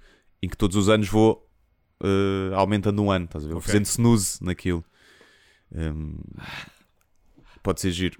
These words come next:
Speaker 1: mas não sei se, espero que quando eu morrer não haja Instagram, nem Facebook, que é bom sinal. Sinal que passaram muitos anos.
Speaker 2: Sim. Será que não haverá? Estou a pensar. Haverá outras coisas, não é?
Speaker 1: Vai haver outras coisas mais ligadas à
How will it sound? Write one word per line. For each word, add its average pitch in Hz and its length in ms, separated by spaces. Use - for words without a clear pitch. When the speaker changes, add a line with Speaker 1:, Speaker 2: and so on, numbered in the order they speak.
Speaker 1:
mas 78 220
não 80 100
sei 80 180
se, - 240
espero - 320
que - 100
quando 110 240
eu 110 100
morrer 104 320
não 98 180
haja 98 220
Instagram, 92 480
nem 82 260
Facebook, - 580
que - 100
é 78 40
bom 78 120
sinal. 80 380
Sinal 73 240
que - 80
passaram 78 260
muitos 78 220
anos. 76 360
Speaker 2:
Sim. 110 340
Será 151 220
que 110 100
não 139 160
haverá? 113 340
Estou 120 160
a - 20
pensar. 90 400
Haverá 98 180
outras 101 240
coisas, 98 380
não 87 100
é? 92 40
Speaker 1:
Vai 101 120
haver 101 80
outras 80 220
coisas 71 340
mais 73 240
ligadas 73 420
à 71 360